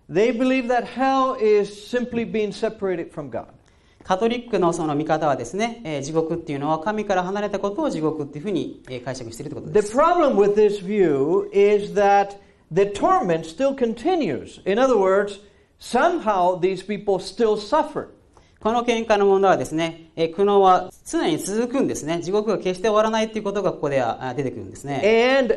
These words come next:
Speaker 1: they suffer endlessly.
Speaker 2: で、それがずっと続くっ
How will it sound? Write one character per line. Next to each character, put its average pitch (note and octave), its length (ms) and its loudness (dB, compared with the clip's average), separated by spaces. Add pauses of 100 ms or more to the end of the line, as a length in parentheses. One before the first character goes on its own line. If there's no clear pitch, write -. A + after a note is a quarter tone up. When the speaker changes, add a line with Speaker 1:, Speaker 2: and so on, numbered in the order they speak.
(120)
Speaker 1:
they G#3+ 140 6
suffer A3 640 0 (120)
endlessly. B3 840 0 (260)
Speaker 2:
で、 F#3+ 100 0
そ F#3+ 140 -4
れ F#3 80 0
が F3 80 2
ず F3 180 -2
っ C#4 40 0
と C4+ 140 -2
続 G#3+ 280 -4
く F3+ 180 4
っ - 20 -2